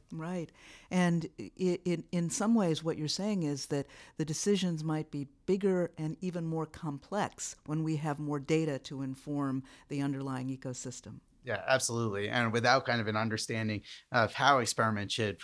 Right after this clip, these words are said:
Speaker 2: kind of feed into your decisions, you could kind of really go astray with some of these decisions.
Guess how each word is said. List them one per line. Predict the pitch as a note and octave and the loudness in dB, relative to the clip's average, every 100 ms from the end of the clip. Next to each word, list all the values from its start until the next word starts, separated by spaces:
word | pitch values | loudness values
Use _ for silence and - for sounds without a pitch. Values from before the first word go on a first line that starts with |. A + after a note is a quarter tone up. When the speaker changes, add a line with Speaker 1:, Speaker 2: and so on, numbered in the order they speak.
| - | -10
Speaker 2:
kind | - A2 | -2 -2
of | G#2 | -2
feed | A#2 A2 | -4 -4
into | G#2 - | -4 -4
your | G2+ | -4
decisions, | G2 - A2+ C#3 G#3 G#3 - - - | -4 -4 -2 -2 -2 -4 -6 -14 -14
you | - B2 | -2 0
could | A#2 A2 | 0 2
kind | A2+ G2+ | 2 0
of | F#2+ | 0
really | A2+ A#2 G#2+ G2+ | 0 2 2 2
go | G2+ | 0
astray | G2+ - G#2 G2 | 0 0 -2 -2
with | F#2 G2 | -2 -4
some | G#2+ | -2
of | G2 F2+ | -4 -8
these | F#2 | -12
decisions. | - - G#2 F#2+ F#2 - | -8 -6 -6 -8 -10 -12